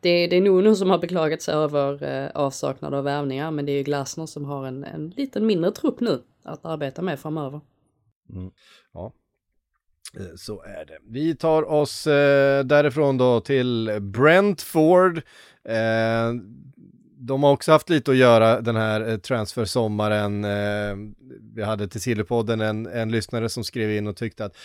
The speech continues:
Speaker 3: det här kanske är det sämsta fönstret som någon någonsin har gjort i, i Premier League. Riktigt så illa är det väl inte. Eh, man har bland annat fått in en Ouattara som kommer in och gör sitt första mål för, eh, för klubben i den här, eh, ett noll-segern mot, eh, Aston Villa.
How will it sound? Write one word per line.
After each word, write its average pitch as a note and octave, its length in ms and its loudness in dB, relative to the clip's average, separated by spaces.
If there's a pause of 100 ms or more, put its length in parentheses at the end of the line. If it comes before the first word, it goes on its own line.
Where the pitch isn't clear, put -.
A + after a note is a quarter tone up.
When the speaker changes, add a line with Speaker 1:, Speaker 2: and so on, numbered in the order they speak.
(200)
Speaker 3:
det B2 60 -4
här E3 140 8
kanske F3 400 6
är C#3+ 80 8
det C#3+ 100 6
sämsta D3+ 520 4
fönstret C#3+ 580 0
som C3 240 0
någon C3+ 280 2
någonsin C3+ 480 2
har B2+ 60 2
gjort B2+ 360 -2
i, A#2+ 360 -2
i B2 40 -4
Premier A2+ 280 -4
League. B2 160 0 (220)
Riktigt - 420 2
så F3+ 120 2
illa B2+ 220 6
är G2 140 4
det G2 60 0
väl G2 120 -4
inte. F2+ 300 -8 (400)
Eh, G#2+ 340 2
man G#2 140 -2
har D3+ 220 0 (200)
bland F#3+ 160 -2
annat F#3 220 0
fått F#3+ 240 0
in F3 120 2
en E3+ 280 2
Ouattara F3 640 6 (140)
som D3 200 -4
kommer D#3 200 2
in C#3+ 160 6
och C#3 60 4
gör C#3 120 6
sitt D3+ 200 0
första C#3 280 0
mål A#2+ 240 2
för, A2+ 300 4
eh, G#2+ 680 0
för G#2+ 140 -12
klubben G#2 320 -2
i G#2 40 -2
den G2+ 100 -2
här, G2 200 -2 (360)
eh, G#2 140 -4 (140)
ett C#3 220 4
noll-segern A#2 880 4
mot, A2 360 0
eh, G#2+ 280 0
Aston G#2+ 240 -4
Villa. F#2+ 380 -2